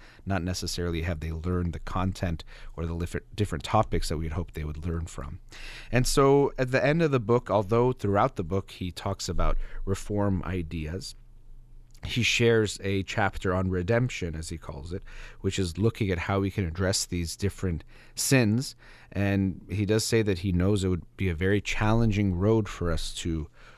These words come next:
overcome all of this, but he fears that if we don't face it,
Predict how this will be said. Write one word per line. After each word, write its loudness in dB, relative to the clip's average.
overcome 2
all 4
of 0
this, -2
but -2
he -4
fears 0
that -4
if -8
we 0
don't 2
face -4
it, -4